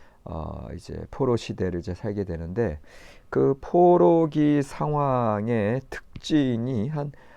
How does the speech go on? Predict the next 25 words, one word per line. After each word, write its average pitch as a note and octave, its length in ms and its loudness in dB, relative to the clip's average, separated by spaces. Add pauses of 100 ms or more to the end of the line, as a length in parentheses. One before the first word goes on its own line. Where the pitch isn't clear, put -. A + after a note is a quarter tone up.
(140)
어, F#2 160 -2
네 A2 200 8
가지로 F#2+ 400 4
우리가 E2 240 -6
이제 E2 500 -12 (120)
그 - 220 -14
포로 A#2+ 220 -2
시대를 D#2+ 540 -6
좀 - 220 -10
볼 F#2 120 -6
수 - 140 -10
있는데, E2+ 560 -4 (420)
첫 - 160 -4
번째로는, C#3 760 2 (1120)
어, F#2+ 180 -2
바벨론 G#2+ 720 6
포로 A2+ 340 0
시기는 A#2 520 -6 (460)
그 F#2 400 -2
북이스라엘을 B2+ 560 4
멸망시켰던 G2+ 960 -2
이제 G#2 120 -4
아수르 A2+ 400 -2
제국에 F#2 420 -2
비해서는 F2+ 800 -6